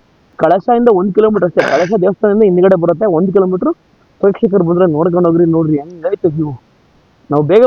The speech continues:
ಬಂದಿದ್ದೀವಿ ಯಾಕಂದ್ರೆ ಇವತ್ತು ಶನಿವಾರ, ಏನಾದ್ರು ಲೇಟ್ ಆಗಿ ಬಂದಿದ್ರೆ ಜನ ಪಿತ ಪಿತ ಸಾಗರ. ಈಗ ಇದೆ ನಂದೇ ಬ್ರಿಡ್ಜ್ ಇದು ಒಂಥರ. ಅಲ್ಲಿ ಕಣ್ ಮಂ-, ಮಂಜಿರೋ ಕಾರಣ ನಮ್ಗೆ ಕ-,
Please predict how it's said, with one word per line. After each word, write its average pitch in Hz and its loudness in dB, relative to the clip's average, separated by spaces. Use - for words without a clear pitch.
ಬಂದಿದ್ದೀವಿ 214 -2
ಯಾಕಂದ್ರೆ 196 0
ಇವತ್ತು 175 -2
ಶನಿವಾರ, 202 2
ಏನಾದ್ರು 320 0
ಲೇಟ್ 202 2
ಆಗಿ 202 0
ಬಂದಿದ್ರೆ 208 0
ಜನ 175 0
ಪಿತ 185 -4
ಪಿತ 220 -2
ಸಾಗರ. 190 0
ಈಗ 208 2
ಇದೆ 202 2
ನಂದೇ 180 0
ಬ್ರಿಡ್ಜ್ 180 -2
ಇದು 139 -2
ಒಂಥರ. 135 -2
ಅಲ್ಲಿ 165 -2
ಕಣ್ 202 -2
ಮಂ-, 180 0
ಮಂಜಿರೋ 247 2
ಕಾರಣ 247 0
ನಮ್ಗೆ 247 2
ಕ-, 180 0